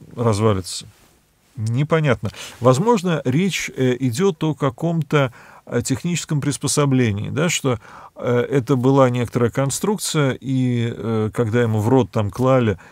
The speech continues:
пищу, наливали вино, то там по каким-то трубочкам куда-то всё стекало, как-то это всё,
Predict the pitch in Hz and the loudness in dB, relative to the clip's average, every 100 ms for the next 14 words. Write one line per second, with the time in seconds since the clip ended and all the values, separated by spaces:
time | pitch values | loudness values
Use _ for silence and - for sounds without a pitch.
0 | - _ 117 - 160 - 120 113 117 117 | -20 _ -10 -2 -2 -2 -2 0 2 4
1 | 117 110 101 131 170 175 - 135 139 110 | 4 2 0 0 0 0 0 2 2 2
2 | 123 107 117 107 113 98 135 151 127 - | -2 0 -4 -2 -4 -4 0 0 0 -2
3 | 107 113 110 101 - 107 - 113 160 165 | -4 -2 -2 -2 -4 -8 -8 -2 0 0
4 | 135 123 113 - 107 113 - - 113 | 0 0 -2 -2 -4 -4 -8 -6 -6